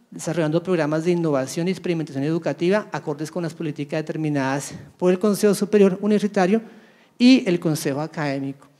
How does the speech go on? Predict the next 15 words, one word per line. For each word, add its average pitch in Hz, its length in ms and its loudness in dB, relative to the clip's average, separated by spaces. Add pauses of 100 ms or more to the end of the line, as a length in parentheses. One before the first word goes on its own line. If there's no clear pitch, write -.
(720)
A 196 160 6
él 208 160 8
se 233 140 0
le 240 80 8
aplicará 196 400 2
un 165 100 2
régimen 196 380 2
especial 175 520 -2
que 196 80 -4
será 175 160 0
expedido 170 460 4
por 170 120 0
el 165 40 -10
Consejo 143 500 -2 (320)
Superior 208 480 4